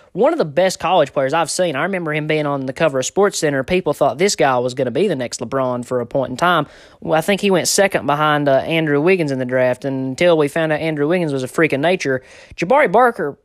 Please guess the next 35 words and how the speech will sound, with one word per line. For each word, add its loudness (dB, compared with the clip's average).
Parker 0
was -4
pretty -2
much 0
the -4
consensus -6
number -2
one. 2
Um, 2
and 0
I 2
really 0
want 0
to -10
take -4
him, -4
but -4
I -6
just -8
don't -4
know -4
if -6
I -6
can. -2
Uh, 2
I -2
mean, 2
I 4
could 2
run 2
Zion 0
at -6
the -16
five. -2
Uh, 4